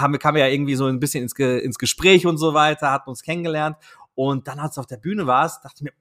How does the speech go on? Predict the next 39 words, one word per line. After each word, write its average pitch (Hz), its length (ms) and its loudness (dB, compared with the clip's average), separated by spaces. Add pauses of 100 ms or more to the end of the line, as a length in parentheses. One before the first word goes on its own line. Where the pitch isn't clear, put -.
„Uh, 370 140 8
uh, - 840 2 (580)
uh“, 202 120 4
ich 214 120 0
will 320 100 4
dich 180 140 -2
die 220 80 0
ganze 254 260 4
Zeit, 226 220 4
ich 196 100 -4
zum 196 140 -4
Typ, 226 220 -2
„Uh, 330 240 2 (360)
uh“. 349 320 6 (340)
<laughs> - 0 -
Weißt 196 320 6
du, 214 40 -2
weil 196 140 2
das 185 160 0
halt, 190 160 2 (360)
man 160 140 2
muss 220 200 2
halt 156 200 0
wirklich 175 320 0
sagen, 156 320 0
auch 143 200 -4
vor - 320 -6
allem 185 340 0
in 151 220 -6
unserer 165 520 2
Branche 113 640 4 (1900)
gibt - 300 -8
es 226 220 -2
nicht 180 420 -2
so 269 540 6
viel 196 420 4
gute 151 500 2
Redner, 127 560 0 (120)
ne? 156 260 -4